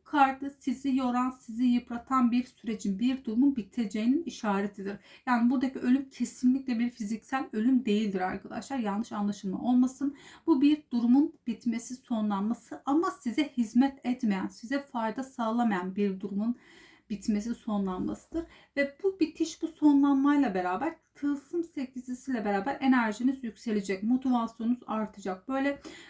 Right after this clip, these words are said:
daha üretken, daha çalışkan olacağınız bir döneme gireceksiniz. Bir şeyleri kafanızda kuruntu haline getiriyor olabilirsiniz. Buna sebep olan durum ya da durumlarla ilgili bir özgürleşme enerjisi var. Ve bu daha çok aile içerisindeki bir meseleyle ilgili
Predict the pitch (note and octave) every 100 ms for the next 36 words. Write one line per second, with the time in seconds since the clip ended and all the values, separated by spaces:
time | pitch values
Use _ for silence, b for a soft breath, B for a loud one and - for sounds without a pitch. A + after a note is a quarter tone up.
0 | B C#4 C4 D#4 - C4 C4 - B3+ B3+
1 | B3 B3+ C#4+ - C4+ C4 - C#4 B3+ B3
2 | A3 A#3+ C#4 - B3 G#3+ G#3 F#3+ F3+ F#3
3 | B3+ B3+ B3+ - C4 C#4 - B B B
4 | D4+ - E4+ E4+ - E4 D4+ C#4+ - E4
5 | - C#4+ C#4+ C#4 C#4 C#4+ B3+ B3 A#3+ -
6 | - G3+ - A#3 A#3 A#3+ C#4 - D4+ E4
7 | B B B C4+ D4 F4 F4 - B3+ B3+
8 | A#3 - B3 A3 G3 F#3+ C4+ C#4+ A3 F#3+
9 | G3 A3 G#3+ G3+ G3+ A#3+ D4+ D4+ - -
10 | A#3 G#3+ - - A3+ A3+ A3 - - A#3+
11 | A#3 G3+ G#3 - - B3+ C#4+ B B D#4
12 | D#4 D#4+ D#4 D#4 D#4+ - B3 B3+ C4 C#4
13 | C#4 B3 A3 A#3 - G#3 C#4 B3 A#3+ -
14 | A3 G#3+ F#3+ F#3+ A#3+ G3+ B3 E4